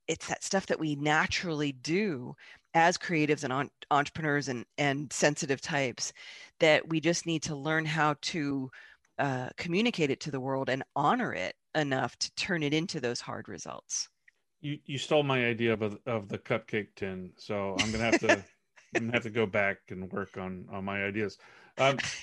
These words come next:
Speaker 2: <laughs> curiosity is the new certainty. I,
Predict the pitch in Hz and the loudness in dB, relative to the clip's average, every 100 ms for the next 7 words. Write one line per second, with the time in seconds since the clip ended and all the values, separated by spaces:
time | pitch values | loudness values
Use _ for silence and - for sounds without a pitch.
0 | - _ - - _ - - 180 202 156 | -14 _ -20 -20 _ -10 0 2 4 6
1 | 139 139 131 120 101 113 101 107 - 110 | 4 2 -2 -2 0 -2 0 0 0 0
2 | 98 95 87 95 - - 113 117 | 0 -6 -12 -12 -14 -6 -4 -4